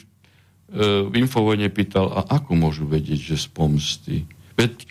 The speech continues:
na to treba znalecké posudky, psychologické, psychiatrické, veď to za dvadsaťštyri hodín skadiaľ oni ako môžu povedať. To,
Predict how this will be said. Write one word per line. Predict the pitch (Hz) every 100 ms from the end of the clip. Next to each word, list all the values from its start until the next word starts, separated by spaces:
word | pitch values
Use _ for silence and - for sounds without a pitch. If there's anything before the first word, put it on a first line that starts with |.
| - -
na | 123
to | 131 131
treba | 135 120 113
znalecké | 113 120 127 - - - 110 107 - _
posudky, | - 135 143 127 - 107
psychologické, | - 135 139 135 127 - 107 117 110 - 107
psychiatrické, | - 151 143 127 131 127 - 117
veď | 113 110 - - - -
to | 113
za | 110 - 127
dvadsaťštyri | 117 139 143 135 131 147 143 135
hodín | 135 139 135
skadiaľ | - 208 185 104 98
oni | 98
ako | 95 95 - 92 - - _
môžu | - 101 98 95
povedať. | 95 196 104
To, | 156